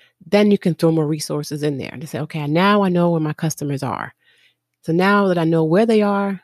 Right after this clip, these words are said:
I can just try different ways to reach them and, and to attract their attention. And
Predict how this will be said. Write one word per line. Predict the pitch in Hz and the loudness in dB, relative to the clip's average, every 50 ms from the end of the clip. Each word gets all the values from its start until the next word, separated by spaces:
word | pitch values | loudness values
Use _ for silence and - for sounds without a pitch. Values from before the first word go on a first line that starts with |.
| _ _ - | _ _ -10
I | 185 | -6
can | - 180 170 | -4 -2 -2
just | 170 156 - | -2 -2 -2
try | - - 170 160 156 | -2 -2 -2 0 0
different | 156 156 - - 156 - - | 0 0 0 0 -4 -4 -2
ways | 151 147 139 143 143 139 - | 0 0 0 -2 -2 -4 -6
to | - - 160 139 | -4 -4 -2 0
reach | 147 156 143 - - - | 0 0 -2 -2 -6 -8
them | - - - - - _ _ _ - | -8 -10 -10 -12 -18 _ _ _ -8
and, | - 156 143 143 143 139 - | -4 -4 -2 -2 -4 -4 -4
and | 151 147 143 | -4 -4 -2
to | - 156 | -2 -2
attract | 139 - - 147 143 - _ | -4 -2 -4 -6 -6 -6 _
their | 113 123 | -8 -8
attention. | - - - - 131 117 - - - - 139 - _ _ _ _ _ _ _ _ - - - - - - _ _ | -8 -8 -10 -10 -10 -10 -10 -12 -16 -16 -18 -20 _ _ _ _ _ _ _ _ -20 -20 -20 -20 -20 -20 _ _
And | 170 170 165 160 160 156 160 | 0 2 4 4 4 2 2